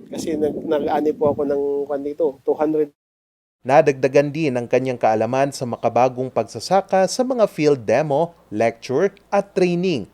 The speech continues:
Speaker 2: Maliban dito, napahiram pa siya ng puhunan at makinarya sa pagtatanim ng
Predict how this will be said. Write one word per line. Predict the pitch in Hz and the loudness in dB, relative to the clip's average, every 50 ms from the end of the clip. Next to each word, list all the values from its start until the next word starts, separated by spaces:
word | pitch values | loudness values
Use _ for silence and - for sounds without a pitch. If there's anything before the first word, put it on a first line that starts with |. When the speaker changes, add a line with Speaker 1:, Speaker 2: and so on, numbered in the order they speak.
| _ _ _ _ - | _ _ _ _ -10
Speaker 2:
Maliban | 98 104 117 127 117 110 107 104 | -8 -6 -4 -4 -2 -2 -4 -4
dito, | 101 120 147 160 - 170 160 156 | -2 -4 -6 0 4 4 4 4
napahiram | 135 107 92 101 110 - - 113 120 127 127 123 123 | 4 0 -2 -4 -4 -2 -2 -2 0 0 0 0 0
pa | 123 - 170 | 0 -2 -2
siya | - - 202 185 185 | 0 0 0 0 0
ng | 180 180 170 175 - | -2 -4 -4 -4 -6
puhunan | 175 170 - 240 247 233 233 226 214 185 - - - - - - | -6 -4 -4 -2 0 2 2 2 2 0 -4 -10 -18 -20 -6 -4
at | 233 233 233 | -4 -2 -2
makinarya | 196 185 165 - - 131 127 131 143 147 147 147 147 139 | -4 -6 -4 -4 -4 -2 0 2 2 2 4 4 2 2
sa | - - 135 | 2 -2 -6
pagtatanim | - 113 107 - - 117 - 127 117 117 113 104 | -8 -8 -6 -4 -6 -4 -2 -2 -2 -2 -4 -6
ng | 95 92 | -8 -10